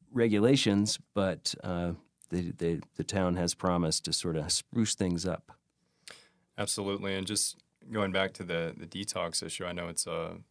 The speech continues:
Speaker 2: that's a subject that you and I both covered as reporters. Um, and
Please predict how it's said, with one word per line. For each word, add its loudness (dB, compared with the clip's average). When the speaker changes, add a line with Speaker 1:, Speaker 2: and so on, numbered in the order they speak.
Speaker 2:
that's -6
a -4
subject -4
that -10
you -14
and -8
I -6
both -6
covered -4
as -6
reporters. -4
Um, -6
and -6